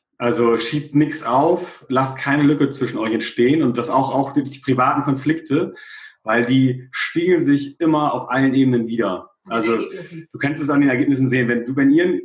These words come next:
Speaker 1: wenn ihr nicht wirklich beisammen seid und irgendwie miteinander geht,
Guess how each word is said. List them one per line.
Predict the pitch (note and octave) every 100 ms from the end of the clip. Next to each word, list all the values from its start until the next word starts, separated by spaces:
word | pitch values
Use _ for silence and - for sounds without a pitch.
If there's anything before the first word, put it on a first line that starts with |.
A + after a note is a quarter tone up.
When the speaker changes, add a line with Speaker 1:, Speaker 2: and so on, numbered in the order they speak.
| - -
Speaker 1:
wenn | C3
ihr | D#3+ F#3+
nicht | G3+ A3 - D#3+
wirklich | E3 -
beisammen | C#3+ C3 B2+ D#3+ A#3+
seid | G3 F#3+ A3 C#4 - -
und | D3+ C#3+
irgendwie | C#3+ C#3
miteinander | D#3 E3+ F3 F3 E3+
geht, | D3+ F3+ A3+ -